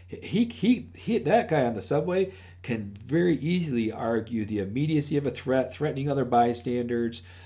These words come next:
um, all that kind of stuff. He, that, that guy had threatened to kill people, all that kind of stuff, right? Um, the, the scenario that you're laying out there,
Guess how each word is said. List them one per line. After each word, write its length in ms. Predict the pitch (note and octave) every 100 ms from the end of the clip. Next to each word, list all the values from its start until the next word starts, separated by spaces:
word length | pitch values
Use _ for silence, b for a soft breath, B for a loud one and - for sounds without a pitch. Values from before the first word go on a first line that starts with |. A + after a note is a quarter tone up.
| B
um, 440 | A2 G2+ F#2+ F#2+
all 200 | B2 C#3+
that 140 | D3 C#3
kind 180 | C#3 B2+
of 80 |
stuff. 400 | - - A#2+ A#2
He, 140 | G#2 G#2+
that, 200 | G#2+ G#2+
that 140 | C#3+ D3
guy 100 | B2
had 160 | -
threatened 340 | - D3 D3 A2
to 60 |
kill 340 | G2 - D3+ D3
people, 400 | - C#3+ C#3 C3+
all 380 | B2+ A#2 B2+ C3+
that 120 | B2+
kind 140 | A2+
of 80 | F2+
stuff, 320 | - F2 - B B B -
right? 240 | G#2 D3 - B B B -
Um, 360 | A2 G#2+ G2 E2
the, 120 | G#2 B2
the 200 | B2+ B2
scenario 540 | - C#3 F3 F3 D#3+ B2+
that 180 | A#2+
you're 160 | A#2+ A3
laying 280 | G3+ E3+ C#3+
out 220 | B2+ -
there, 300 | A#2+ B2+ C#3